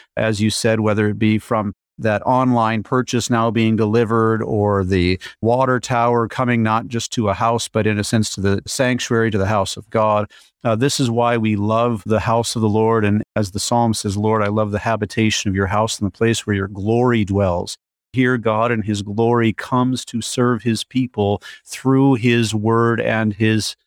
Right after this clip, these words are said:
sacraments. And so it's gotta be instituted by Christ.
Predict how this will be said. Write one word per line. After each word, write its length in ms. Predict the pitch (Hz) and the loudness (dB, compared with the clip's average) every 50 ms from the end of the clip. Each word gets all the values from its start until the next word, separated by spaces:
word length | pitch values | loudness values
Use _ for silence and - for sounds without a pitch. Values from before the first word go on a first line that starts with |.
| _ _ | _ _
sacraments. 880 | - - - - 147 131 127 - - 110 104 95 92 92 85 - - - _ _ _ _ _ - | -14 -12 -6 -4 -2 -2 -2 -4 -6 -8 -6 -6 -6 -8 -10 -12 -14 -14 _ _ _ _ _ -4
And 140 | - 123 117 | -2 -2 0
so 260 | - - 135 123 110 - - - - | 2 2 2 2 0 -2 -10 -14 -6
it's 160 | - 123 - | -6 -6 -4
gotta 260 | - 151 151 175 214 190 | -2 -2 0 0 0 0
be 160 | 196 180 160 | 0 0 0
instituted 520 | 165 - - - 147 - - 151 151 151 | -2 -2 -4 -8 -8 -2 0 0 2 2
by 200 | 139 139 135 147 | 2 0 0 0
Christ. 600 | 147 - - - 82 - 101 110 - - - - | -2 -2 -2 -2 -2 -2 -4 -6 -10 -12 -16 -18